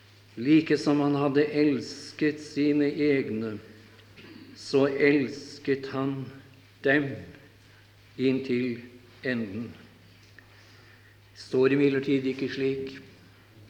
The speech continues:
Nei, jeg er så glad i disse,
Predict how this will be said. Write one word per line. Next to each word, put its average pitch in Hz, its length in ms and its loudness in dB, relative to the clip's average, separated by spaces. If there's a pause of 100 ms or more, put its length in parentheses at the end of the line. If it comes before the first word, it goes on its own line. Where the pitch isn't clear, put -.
(760)
Nei, 131 140 0 (340)
jeg 127 80 0
er 123 240 -4
så 135 160 -2
glad 123 560 -6
i 131 200 0
disse, 131 520 -4